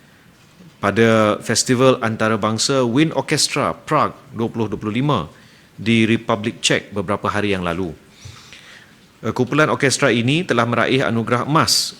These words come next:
Golden Diploma Award, menewaskan tujuh kumpulan lain dari enam buah negara Eropah dan dinobatkan sebagai penerima markah tertinggi oleh barisan juri profesional berdasarkan kualiti persembahan,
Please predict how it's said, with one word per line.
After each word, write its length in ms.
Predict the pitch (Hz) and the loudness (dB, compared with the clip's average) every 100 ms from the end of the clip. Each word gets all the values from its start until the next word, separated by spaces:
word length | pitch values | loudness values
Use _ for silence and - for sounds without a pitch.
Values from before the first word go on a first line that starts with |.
| 107 | 0
Golden 400 | 131 139 147 131 | 2 4 2 2
Diploma 480 | 131 131 151 151 | -2 0 0 2
Award, 320 | 110 139 117 - - - _ - - | 0 2 0 -2 -12 -20 _ -20 -12
menewaskan 800 | 104 104 120 139 - - 143 135 | -2 0 4 2 2 0 0 0
tujuh 400 | 147 160 147 139 | -2 -2 0 -2
kumpulan 320 | 127 110 113 | -2 -2 -2
lain 320 | 101 90 135 147 | 0 -2 -2 -2
dari 240 | 107 117 | -2 -2
enam 320 | 117 127 120 | -4 -4 -2
buah 160 | 107 101 | -4 -4
negara 320 | 101 101 95 | -2 -2 0
Eropah 400 | 90 82 - 110 - - - - - - - | -2 -4 -6 -8 -10 -20 -20 -20 -20 -20 -8
dan 240 | 90 117 117 | 0 2 2
dinobatkan 720 | 110 104 135 - 151 165 185 | 0 2 2 2 -2 -2 -2
sebagai 400 | 131 113 117 120 120 | -2 0 2 0 0
penerima 480 | 113 117 131 143 | -4 -2 -2 -2
markah 400 | 143 127 135 139 | -2 0 -2 -2
tertinggi 720 | 127 143 139 160 170 147 80 - - - - | -4 -2 -2 0 0 -2 -6 -12 -20 -20 -14
oleh 240 | 107 104 | -6 -4
barisan 400 | 95 107 - 101 | -2 -2 -2 -4
juri 400 | 98 92 92 101 - | -4 -6 -8 -10 -10
profesional 640 | - 101 123 - 123 78 - - - - - - | -8 -2 0 0 -2 -4 -10 -20 -20 -20 -20 -10
berdasarkan 560 | 95 104 - 117 117 113 | -4 -2 0 -2 -2 -2
kualiti 400 | 113 113 113 110 | -2 -2 -2 -4
persembahan, 640 | 104 98 98 101 123 180 | -4 -4 -4 -4 -4 -8